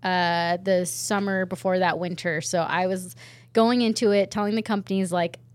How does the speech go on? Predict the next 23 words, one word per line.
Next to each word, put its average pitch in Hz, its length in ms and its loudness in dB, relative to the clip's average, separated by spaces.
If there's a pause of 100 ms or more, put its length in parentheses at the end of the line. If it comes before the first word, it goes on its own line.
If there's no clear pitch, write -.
(140)
"I'm 208 200 0
chilling 170 420 -4
this 156 220 -2
winter." 170 540 0
I've 190 360 0
heard 202 220 -2
of 190 140 -2
people 185 540 2
getting 185 340 0
shoulder 233 420 0
surgeries 190 680 -2
and 196 120 -2
then, 180 360 -2
and 214 140 0
this 220 180 -2
is 233 140 -6
from 190 340 0
dislocating 185 520 -4
my 170 100 -4
shoulders 165 380 -4
all 175 100 0
the 180 100 -2
time. 202 260 0